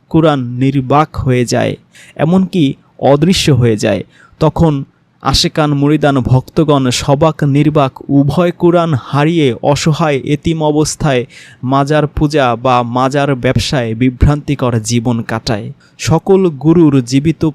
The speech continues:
পীরের স্বহস্তে লিখিত কথিত নির্বাক কাগজে কুরআন বা গ্রন্থাদি লিখিতে থাকেন। সবাক গুরুর জীবিত পীর স্বহস্তে লিখিত কথিত নির্বাক কাগজে কুরআন বা গ্রন্থাদি লিখে থাকেন।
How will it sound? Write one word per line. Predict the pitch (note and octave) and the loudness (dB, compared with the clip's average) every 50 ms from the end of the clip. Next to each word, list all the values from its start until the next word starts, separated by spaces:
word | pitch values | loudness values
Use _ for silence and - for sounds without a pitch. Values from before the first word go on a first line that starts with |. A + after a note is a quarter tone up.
| _ | _
পীরের | - D3+ D3+ D3+ D3 B2+ C3 | -2 0 2 2 2 0 0
স্বহস্তে | - - - D3+ D3 D#3 D3+ C#3+ - D#3 D3 - - - D#3+ D3 | -2 -2 -2 0 0 0 0 0 -2 -2 -2 -2 -4 -6 -6 -4
লিখিত | C3+ C3 C3+ - - E3 - - C#3 B2 - | -4 -6 -4 -2 -4 -2 -2 -2 -4 -2 -2
কথিত | - C#3+ - - E3 D3+ - D3 | -2 -2 0 0 -2 0 0 -2
নির্বাক | C3+ C3 C#3 D3+ D3+ - D3+ D#3+ D#3+ D#3 - _ _ - | -2 0 0 0 2 2 0 0 -2 -4 -4 _ _ -4
কাগজে | B2 C3 C#3 D3+ D#3 D3+ E3 D#3 - - | -2 -2 0 0 0 0 0 -2 -2 -2
কুরআন | - D3 D3 D3+ C#3+ C3+ C3 B2 | -2 0 2 2 2 2 0 0
বা | B2+ C3 B2 A#2+ | 0 0 0 0
গ্রন্থাদি | A#2+ B2+ C3+ C#3 C#3+ - - D#3+ D3+ - C#3+ B2+ A2+ | -2 -2 -4 -4 -2 -2 -4 -4 -2 -2 -2 -2 -2
লিখিতে | A2 A#2+ - - D3 - - C3 | -2 -4 -2 -2 -2 -2 -2 -2
থাকেন। | - - B2+ G#2+ - G2+ F#2 F2 - - _ - - - _ | -2 -4 -6 -4 -4 -6 -6 -6 -8 -12 _ -20 -20 -20 _
সবাক | - - - F3 F3 F3+ G#3 G#3+ - - | -6 0 2 2 4 4 4 2 2 0
গুরুর | F#3+ D3+ C#3 D#3 E3+ F#3 F#3+ F3 C#3 C3 C3 | -2 0 2 2 4 4 4 4 4 2 0
জীবিত | A#2+ C#3 D3 D#3 F3 F3+ - - F3 - _ | 0 0 0 0 0 0 0 0 -2 -2 _
পীর | - F3+ F3 D#3 C#3+ C#3 | 0 0 2 2 0 0
স্বহস্তে | - - D#3 D#3 D#3+ E3 D#3 - - E3+ E3+ - - - - D#3 C3+ B2 | -2 0 0 2 2 0 0 -2 0 0 0 0 -2 -4 -4 -4 -4 -2
লিখিত | A#2+ B2 C3+ - - F3+ - - D#3+ D#3 - | -2 -4 -4 -2 -4 -4 -2 -2 -4 -4 -2
কথিত | - D3+ D3+ - F3 E3+ - | -2 -2 0 0 0 0 0
নির্বাক | E3 D#3 C#3 C#3+ D3 D3 D#3+ D#3+ D#3+ D#3+ - _ | -2 -2 0 0 0 0 0 -2 -2 -4 -4 _
কাগজে | - D3 C#3+ C#3 D3 D3+ - E3 | -6 -6 -4 -2 -4 -2 -2 -2
কুরআন | D#3 - D3+ D3 D#3+ D3+ C#3+ C3+ C3+ | -2 -2 0 0 0 0 -2 -2 -2
বা | C#3 C#3 C3+ C3 | -2 -2 -2 -4
গ্রন্থাদি | B2 C3 C3 C3+ C#3+ C#3+ C#3+ D3+ D#3 D#3 D#3+ C#3+ B2+ C3 - _ - - _ _ _ - | -4 -4 -4 -4 -4 -4 -4 -2 -2 0 0 0 -2 -4 -8 _ -20 -20 _ _ _ 0
লিখে | C3 C3+ - - D3 | 0 0 2 2 0
থাকেন। | - C3 A#2+ - B2 A#2 A2+ A2 | 2 0 -2 -2 -2 -4 -4 -4